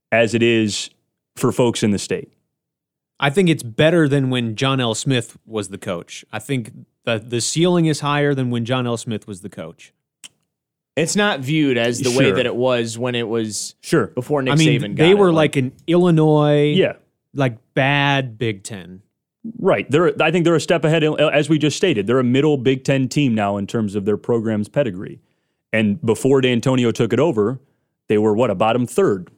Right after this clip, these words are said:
Speaker 1: program?
Speaker 3: Mm-hmm.
Speaker 2: They're a middle
Speaker 1: So
Speaker 2: team right now with
Speaker 1: Yeah.
Speaker 2: the potential to be a top two or three in the Big Ten.
Speaker 1: Everyone does.
Speaker 2: I don't think Illinois has the potential to be a top two team in the Big Ten.
Speaker 1: No one thought Minnesota could be. A-, again, Michigan State,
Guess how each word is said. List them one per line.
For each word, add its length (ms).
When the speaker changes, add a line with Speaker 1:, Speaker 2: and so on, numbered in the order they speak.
Speaker 1:
program? 460
Speaker 3:
Mm-hmm. 260
Speaker 2:
They're 120
a 60
middle 220
Speaker 1:
So 60
Speaker 2:
team 260
right 160
now 160
with 100
Speaker 1:
Yeah. 60
Speaker 2:
the 80
potential 720
to 120
be 440
a 100
top 280
two 180
or 80
three 300
in 80
the 80
Big 200
Ten. 320
Speaker 1:
Everyone 440
does. 400
Speaker 2:
I 60
don't 100
think 160
Illinois 420
has 180
the 80
potential 360
to 40
be 80
a 60
top 260
two 180
team 260
in 60
the 40
Big 220
Ten. 280
Speaker 1:
No 100
one 140
thought 140
Minnesota 480
could 200
be. 260
A-, 320
again, 560
Michigan 380
State, 720